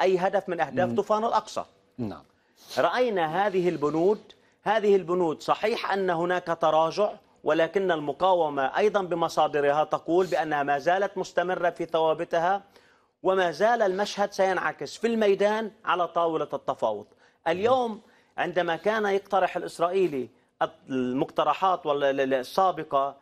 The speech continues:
Speaker 1: كان الجيش الصهيوني أين؟ في داخل قطاع غزة وفي داخل بلدات قطاع غزة.
Speaker 2: صحيح.
Speaker 1: اليوم ما هي أوراق الضغط الصهيونية على المقاومة غير القتل والمجازر والتدمير؟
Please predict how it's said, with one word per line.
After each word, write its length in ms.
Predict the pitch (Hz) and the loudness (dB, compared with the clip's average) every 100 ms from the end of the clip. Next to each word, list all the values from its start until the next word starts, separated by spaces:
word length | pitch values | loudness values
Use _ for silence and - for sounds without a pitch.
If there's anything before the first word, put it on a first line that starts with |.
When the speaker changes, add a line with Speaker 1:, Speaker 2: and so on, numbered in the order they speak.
| _ _ | _ _
Speaker 1:
كان 240 | 185 196 202 | -2 0 0
الجيش 400 | 175 170 220 220 | -2 0 0 -2
الصهيوني 720 | 202 - 185 190 214 214 220 | -4 -2 0 2 2 2 0
أين؟ 260 | 202 185 170 _ _ | -2 -2 -6 _ _
في 120 | 185 | -2
داخل 360 | 175 233 233 202 | 2 2 2 -2
قطاع 280 | 202 190 190 | 0 0 2
غزة 320 | 208 185 190 | 0 0 0
وفي 160 | 175 | 0
داخل 260 | 185 196 190 | 0 0 0
بلدات 400 | 180 175 202 202 | 0 -2 -2 -2
قطاع 160 | 196 190 | -2 0
غزة. 140 | 233 | 0
Speaker 2:
صحيح. 420 | - 123 110 - - _ - | -4 -4 -6 -10 -20 _ -4
Speaker 1:
اليوم 480 | 156 151 202 262 233 | -4 0 2 2 2
ما 300 | 196 254 240 | 0 0 0
هي 160 | 233 220 | 0 0
أوراق 640 | 185 180 175 202 262 - | 2 0 2 2 2 0
الضغط 440 | 180 139 208 - - | -10 -2 -2 -2 -14
الصهيونية 720 | - - 165 180 185 226 214 | -6 -2 0 2 0 2 0
على 280 | 170 175 170 | 0 0 0
المقاومة 800 | 160 156 151 175 175 175 190 208 - - | -2 -4 0 2 4 2 -2 -6 -10 -6
غير 300 | 165 254 247 | 0 2 2
القتل 420 | 208 208 175 202 | 2 0 0 2
والمجازر 580 | 175 165 156 165 156 147 | 2 2 2 0 0 -2
والتدمير؟ 600 | 143 - 139 143 131 113 | -2 -2 -4 -2 -6 -6